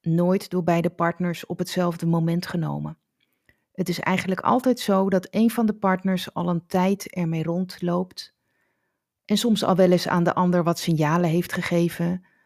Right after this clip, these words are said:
of wel eens heeft gezegd dat hij of zij nadenkt over een scheiding, maar bij de ander is dat nog niet zo overgekomen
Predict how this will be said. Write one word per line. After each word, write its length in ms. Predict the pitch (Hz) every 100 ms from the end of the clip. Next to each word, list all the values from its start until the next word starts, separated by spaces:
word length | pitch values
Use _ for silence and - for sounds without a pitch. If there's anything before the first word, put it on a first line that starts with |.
| _ _
of 180 | - 156
wel 120 | 151
eens 160 | 156 156
heeft 280 | 156 151 -
gezegd 580 | 160 165 175 - - -
dat 380 | 165 156 156 -
hij 220 | - 170 160
of 80 |
zij 400 | - 165 156 156 -
nadenkt 680 | 165 156 160 175 170 -
over 280 | 160 165 165
een 80 | -
scheiding, 720 | - 165 165 165 156 160 - _ _ _ _ _ _
maar 300 | - 160 160
bij 160 | 160 160
de 100 | -
ander 460 | 180 165 160 - -
is 160 | 185
dat 160 | 185 180
nog 160 | 175
niet 160 | 208 214
zo 120 | 190 -
overgekomen 920 | 190 180 180 185 175 165 165 175